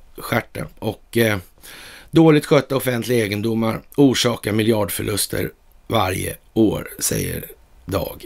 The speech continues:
Dette till exempel om det här. Okej. Men jag vet inte om vinstma-, pek-, alltså så här, monetär vinstmaximering är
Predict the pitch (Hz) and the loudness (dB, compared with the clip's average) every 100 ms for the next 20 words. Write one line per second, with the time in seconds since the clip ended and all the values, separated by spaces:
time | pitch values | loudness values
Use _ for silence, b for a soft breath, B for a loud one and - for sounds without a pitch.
0 | - - - - - - - 104 - 92 | -8 -6 -6 -8 -14 -12 -10 -12 -12 -12
1 | - - - - - _ b b b b | -10 -10 -10 -14 -20 _ b b b b
2 | b b b b b b - - - - | b b b b b b -8 -6 -4 -4
3 | 104 95 B B B B B B B _ | -6 -12 B B B B B B B _
4 | - 117 117 - _ - - 120 123 131 | -2 0 0 -4 _ -12 -2 2 2 2
5 | 143 127 104 - 110 104 98 95 - _ | 0 -4 -6 -10 -8 -6 -6 -8 -10 _
6 | _ b b b b - 107 123 90 - | _ b b b b -6 2 2 2 -4
7 | - - - 120 - 117 107 110 107 95 | -8 -8 -2 -4 -2 -4 -2 -2 -2 -2
8 | 92 113 117 113 127 160 143 131 98 - | -2 2 2 2 2 2 0 -2 -6 -8
9 | 101 - 107 104 104 101 - 95 87 | -10 -10 -10 -8 -8 -10 -8 -8 -8